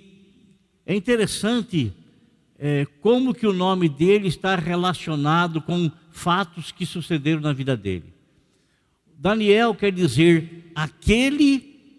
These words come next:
que é julgado por Deus, ou ainda, Deus é meu juiz. E quando eu pensei, quando eu estava lendo e fui procurar o significado do nome Daniel,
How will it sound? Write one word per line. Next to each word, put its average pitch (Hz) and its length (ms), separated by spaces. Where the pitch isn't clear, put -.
que 151 220
é 165 140
julgado 143 640
por 139 240
Deus, 92 520
ou 196 360
ainda, 151 520
Deus 156 640
é 135 320
meu 123 440
juiz. 104 640
E 220 760
quando 277 260
eu 233 80
pensei, 180 680
quando 208 340
eu 170 280
estava 156 380
lendo 143 440
e 135 120
fui 170 260
procurar 143 640
o 135 60
significado 135 840
do 110 80
nome 127 260
Daniel, 110 680